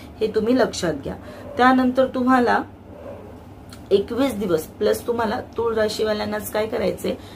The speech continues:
ज्या तूळ राशीवाल्यांवर कर्ज जास्त आहे त्यांनी एकवीस दिवस म्हणजे पंचेचाळीस दिवस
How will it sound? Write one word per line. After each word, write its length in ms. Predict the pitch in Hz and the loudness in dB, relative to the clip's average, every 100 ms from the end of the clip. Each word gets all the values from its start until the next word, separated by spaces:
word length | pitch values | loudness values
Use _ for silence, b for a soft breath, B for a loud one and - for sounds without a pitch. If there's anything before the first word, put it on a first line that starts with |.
| B 190 | B -6
ज्या 160 | 214 202 | 0 2
तूळ 280 | 208 214 202 | 2 2 2
राशीवाल्यांवर 720 | 202 196 202 196 196 196 202 | 2 2 2 2 2 0 0
कर्ज 400 | 202 190 180 185 | 0 2 2 2
जास्त 420 | 196 202 196 - | 0 0 -2 -2
आहे 260 | 190 175 175 B B B - | -2 -2 -6 B B B -2
त्यांनी 200 | 220 247 - | 0 0 4
एकवीस 400 | 208 - 226 240 | 4 4 -2 2
दिवस 160 | 170 175 | 2 2
म्हणजे 160 | 190 | -2
पंचेचाळीस 720 | 208 214 196 220 233 233 233 | -2 -2 0 2 6 6 6
दिवस 300 | 226 240 240 | 4 0 0